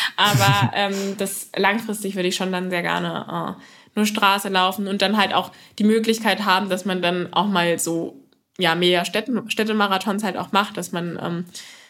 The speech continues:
Speaker 1: dann vielleicht auch ein bisschen mehr von der Welt sehen kann, wer weiß. Aber, ähm, genau, das, da ist ja noch Zeit. Also ich, ich hoffe ja, dass ich, ähm, Marathon,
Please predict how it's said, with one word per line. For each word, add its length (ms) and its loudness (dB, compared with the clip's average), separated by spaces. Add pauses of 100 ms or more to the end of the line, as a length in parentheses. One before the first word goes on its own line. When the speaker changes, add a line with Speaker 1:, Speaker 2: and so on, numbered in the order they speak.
(280)
Speaker 1:
dann 240 2
vielleicht 420 2
auch 140 2
ein 100 0
bisschen 400 0
mehr 200 2
von 180 -2
der 100 0
Welt 240 2
sehen 220 2
kann, 180 0
wer 140 0
weiß. 260 4
Aber, 400 -2 (540)
ähm, 540 -2 (280)
genau, 220 2
das, 160 -2
da 100 4
ist 140 2
ja 80 4
noch 160 2
Zeit. 280 2
Also 200 -2
ich, 280 -4
ich 140 -4
hoffe 260 2
ja, 140 4
dass 180 0
ich, 320 -4
ähm, 400 0
Marathon, 640 0